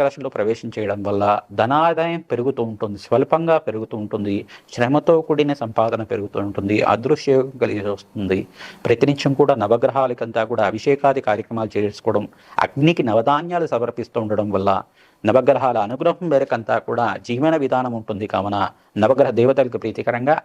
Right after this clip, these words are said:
అగ్నికి నవధాన్యాలు సమర్పిస్తూ ఉండాలి. తద్వారా రాజయోగం సిద్ధిస్తుంది, అదృష్టయోగం కలిసి వస్తుంది. ఈ యొక్క సింహరాశి జాతకులకంతా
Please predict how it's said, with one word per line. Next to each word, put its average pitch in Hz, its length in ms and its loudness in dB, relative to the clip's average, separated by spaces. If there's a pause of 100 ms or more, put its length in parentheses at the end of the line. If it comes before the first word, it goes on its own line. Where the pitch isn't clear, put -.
అగ్నికి 156 440 -2
నవధాన్యాలు 120 640 0
సమర్పిస్తూ 110 500 -6 (140)
ఉండాలి. 95 360 0 (520)
తద్వారా 104 520 4
రాజయోగం 127 500 0 (100)
సిద్ధిస్తుంది, 101 600 -2 (280)
అదృష్టయోగం 120 680 0
కలిసి 104 320 -2
వస్తుంది. 92 400 0 (580)
ఈ 127 60 6
యొక్క 123 240 4 (600)
సింహరాశి 160 520 4
జాతకులకంతా 127 560 -2